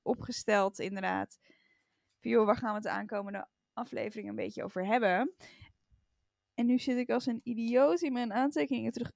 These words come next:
Oh, ja, ik weet het weer. Hoe handig zijn wij dertigers?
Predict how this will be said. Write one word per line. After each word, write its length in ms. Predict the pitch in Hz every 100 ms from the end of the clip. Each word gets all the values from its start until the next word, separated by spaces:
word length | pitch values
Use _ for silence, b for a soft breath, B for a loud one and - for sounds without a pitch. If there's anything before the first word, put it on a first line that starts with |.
| _
Oh, 120 | 403 - _ _ _ _ _
ja, 280 | 240 294 -
ik 120 | - 262
weet 220 | 220 269
het 80 | 302
weer. 340 | 302 254 233 -
Hoe 380 | _ 285 330 262
handig 420 | 262 285 240 -
zijn 280 | - 277 359
wij 180 | 277
dertigers? 680 | 220 226 214 202 190 190 -